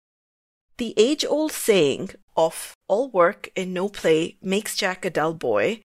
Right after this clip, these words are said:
points out that we need to take time off work for rest and for life in general. However, a lot of people today are in careers of their choices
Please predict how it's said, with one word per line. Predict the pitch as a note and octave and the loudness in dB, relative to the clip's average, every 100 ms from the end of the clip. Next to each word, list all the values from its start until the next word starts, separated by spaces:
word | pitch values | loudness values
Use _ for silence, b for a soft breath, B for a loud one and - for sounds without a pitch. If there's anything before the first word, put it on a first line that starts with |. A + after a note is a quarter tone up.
| _ - | _ 0
points | C#4+ E4 - | 2 2 -2
out | G3 D3 G3 - | -2 -2 -2 -4
that | G#3 G#3 | -4 -4
we | G#3+ | -6
need | G#3 G#3+ C4+ - | -6 -4 -6 -8
to | - | -6
take | C#4 A#3+ - | 0 0 -2
time | - G#3 G3 | -4 -4 -2
off | F#3+ - | -4 -6
work | D3 G#2+ A2 - - - | -4 0 0 -4 -18 -10
for | F#3+ | -2
rest | E3 E3+ B3+ - - | 2 2 0 -8 -10
and | A#3+ B3 | -8 -6
for | C#4 | -6
life | G#3 E3+ F3 F#3 | 0 0 -2 -6
in | E3+ | -6
general. | C#3+ D3 E2+ G#1+ - _ - - _ _ _ _ | -6 -6 -8 -10 -16 _ -20 -20 _ _ _ _
However, | - A3+ G#3+ F#3 C3 D3+ A3+ _ - | -6 0 2 4 4 4 2 _ -2
a | A#3 | 2
lot | A#3+ E4 | 2 0
of | - | -4
people | D#4 - D#4+ | -4 -4 -8
today | - A3 E3+ C#3+ A#2 - _ | -6 -2 2 2 0 -6 _
are | F#3+ F#3 | -4 -2
in | G#3 B3 C4+ | -2 -4 -4
careers | - G#3+ G3 G#3 C4 - | -4 -2 2 2 2 -4
of | G#3+ - | -8 -4
their | G3 | -6
choices | G3 - F#3 F#3 - - F3 | -4 -4 -2 -4 -6 -8 -8